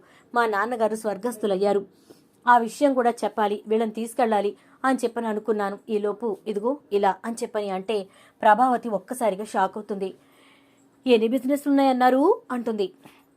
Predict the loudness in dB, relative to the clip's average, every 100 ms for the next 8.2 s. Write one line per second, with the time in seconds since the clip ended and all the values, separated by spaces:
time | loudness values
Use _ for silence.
0 | _ _ _ _ _ -2 0 2 -2 -4
1 | -4 -2 -2 -2 -2 -4 -4 -6 -2 -2
2 | -2 -6 -8 _ _ _ -2 0 0 -2
3 | 0 -2 -2 -6 -6 -10 0 0 0 -2
4 | -2 0 -2 -8 -10 -8 -6 -4 -6 -8
5 | -4 -2 -2 -8 _ _ _ 4 4 2
6 | -2 -4 -10 _ _ 0 2 2 2 -2
7 | -6 -4 -2 -2 2 0 0 -6 -2 2
8 | 4 2